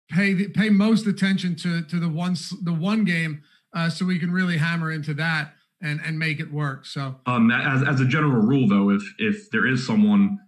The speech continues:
Speaker 2: like Rondo, for instance, where our entire justification for why you may roster him is that he's really low owned on the one game slate, it's probably not someone that you're looking at much on the two game slate.
Speaker 1: Exactly.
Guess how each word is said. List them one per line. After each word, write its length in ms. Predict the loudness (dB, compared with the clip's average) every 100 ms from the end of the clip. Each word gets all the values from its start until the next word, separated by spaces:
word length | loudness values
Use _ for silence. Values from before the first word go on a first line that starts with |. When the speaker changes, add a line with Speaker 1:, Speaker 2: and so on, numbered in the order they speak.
| -4
Speaker 2:
like 240 | -2 0
Rondo, 360 | 0 2 2 2
for 160 | 0
instance, 360 | -2 -2 -4 -2
where 380 | 0 2 0 -4 -18 _ _ -6
our 180 | -2 0
entire 800 | 0 0 0 0 2 2 0 -8 _ _ _ _ _ -8
justification 880 | -6 -6 -6 -8 -4 -4 -4 -2 -2
for 340 | 0 0 0
why 180 | -2 0
you 160 | 4 6
may 160 | 6
roster 440 | 4 0 -4 -4 -2
him 180 | 0 0
is 180 | -2
that 200 | -2 -4 -4 -10 _
he's 180 | 0 2
really 240 | 2 4
low 320 | 4 2 0
owned 240 | 2 4 4
on 140 | 2
the 60 | 0
one 200 | 0 2
game 180 | 0
slate, 300 | -2 -4 -4
it's 100 | -4 -8
probably 340 | -2 0 0
not 240 | -2 -4 -4
someone 300 | -4 -4 -6
that 100 | -6
you're 140 | -8
looking 260 | -8 -8 -8
at 200 | -6 -8
much 180 | -10 -8
on 80 |
the 80 | -6
two 100 | -6
game 160 | -6 -6
slate. 200 | -12 -14 -12 -12 -6
Speaker 1:
Exactly. 500 | -2 0 -2 -4 -8